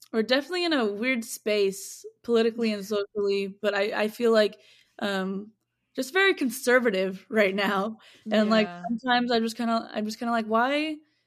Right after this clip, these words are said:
Speaker 1: wh-, why is this so wrong? Why, wh-," like, I, I don't know. Like, I feel like,
Speaker 2: Yeah.
Speaker 1: um, at least with what I'm doing,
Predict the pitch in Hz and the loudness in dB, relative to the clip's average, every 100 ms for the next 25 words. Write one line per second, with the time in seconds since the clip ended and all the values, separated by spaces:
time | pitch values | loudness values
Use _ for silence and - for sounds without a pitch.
0 | _ _ - 233 254 - 262 294 330 311 | _ _ -8 -6 -6 -2 0 2 2 0
1 | 302 302 277 254 262 262 202 208 226 240 | -2 -2 0 0 0 0 -2 -2 0 0
2 | 240 269 - - 220 226 226 - 233 208 | -2 -4 -4 -2 0 0 0 -2 -2 -4
3 | 190 190 190 - 220 220 262 254 220 202 | -6 -8 -10 -8 -4 -2 0 0 -2 -6
4 | 190 180 180 _ - 214 202 208 214 240 | -12 -14 -16 _ -2 -2 -2 -2 0 0
5 | 254 233 233 226 - 220 226 220 233 220 | -2 0 0 0 -4 2 4 4 0 -2
6 | 202 202 208 202 | -2 -4 -6 -10